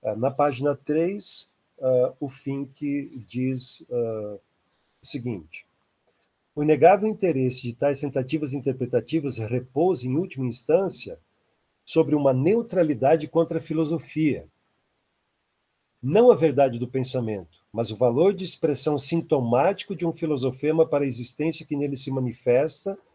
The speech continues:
ou que nele se revela a contragosto. Torna-se a autêntica preocupação da interpretação, a qual, com isso, afunda-se numa doxografia psicologizante e historicizante."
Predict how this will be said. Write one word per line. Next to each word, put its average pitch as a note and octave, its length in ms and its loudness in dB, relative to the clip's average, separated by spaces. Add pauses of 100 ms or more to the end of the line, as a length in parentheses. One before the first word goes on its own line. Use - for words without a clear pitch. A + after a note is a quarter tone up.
(220)
ou D#3 140 4
que D#3+ 160 0
nele F3 280 4
se - 200 -2
revela D3+ 420 4
a D3+ 60 4
contragosto. D3 720 0 (640)
Torna-se D#3+ 500 8
a D3+ 40 6
autêntica E3+ 600 -2
preocupação D3 640 -2
da C3 80 0
interpretação, B2+ 640 -2
a D#3+ 80 6
qual, B2+ 240 2
com C3 220 -2
isso, D#3+ 340 -4 (300)
afunda-se F3+ 760 -2
numa C3 400 -2 (300)
doxografia D#3 1160 0 (160)
psicologizante C#3+ 1400 -4 (380)
e D#3 100 -2
historicizante." B2 1300 -8